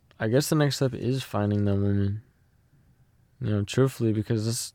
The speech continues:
that's really all. It's like, it's like, next property,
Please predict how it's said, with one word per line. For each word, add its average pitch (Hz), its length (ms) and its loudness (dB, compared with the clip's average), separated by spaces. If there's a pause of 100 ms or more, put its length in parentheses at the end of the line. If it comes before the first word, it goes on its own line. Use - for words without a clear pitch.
that's 143 200 -2
really 143 220 4
all. 113 440 6
It's 104 180 -2
like, 104 260 -2 (1200)
it's 123 120 -10
like, 104 240 0 (1200)
next 120 420 0
property, 110 600 2